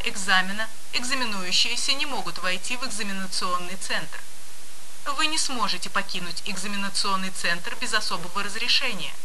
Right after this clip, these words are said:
В экстренном случае нужно следовать инструкции и уйти вместе с наблюдателем. Кроме раскрытых экзаменационных книг, во время экзамена запрещено пользоваться телефонами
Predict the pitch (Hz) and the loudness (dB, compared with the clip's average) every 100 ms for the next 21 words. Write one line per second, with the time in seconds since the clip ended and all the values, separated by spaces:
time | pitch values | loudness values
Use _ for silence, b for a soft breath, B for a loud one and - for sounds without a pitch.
0 | - - _ _ _ 202 226 208 - 175 | -2 -6 _ _ _ -6 -4 -2 -4 -2
1 | 175 180 175 196 185 185 254 247 233 208 | -4 -2 -4 -4 -4 -4 -4 -2 -2 -4
2 | 220 214 233 214 190 196 202 196 - 190 | -4 -4 -4 -4 -6 -6 -2 -2 -2 -6
3 | 170 - - 233 240 - _ _ 226 - | -8 -8 -6 -6 -8 -14 _ _ -10 -6
4 | 208 185 180 208 214 202 196 190 226 - | -6 -6 -6 -6 -4 -4 -4 -4 -8 -6
5 | 214 233 226 233 190 156 139 - _ _ | -6 -6 -4 -6 -6 -8 -8 -12 _ _
6 | _ - - - 294 320 302 294 - 240 | _ 0 0 2 4 6 6 4 2 0
7 | 202 185 - - 214 220 233 233 226 262 | -2 -2 -2 -2 -2 -2 -2 -2 0 2
8 | 240 240 233 214 202 - 233 240 226 - | 2 0 -2 -2 -2 2 2 2 0 0
9 | 202 190 190 185 214 226 247 285 - 311 | -2 2 4 4 0 -2 0 2 2 2
10 | 240 185 180 170 180 175 - - 185 - | 0 0 0 0 0 -2 0 0 0 0
11 | 175 180 208 | 0 0 0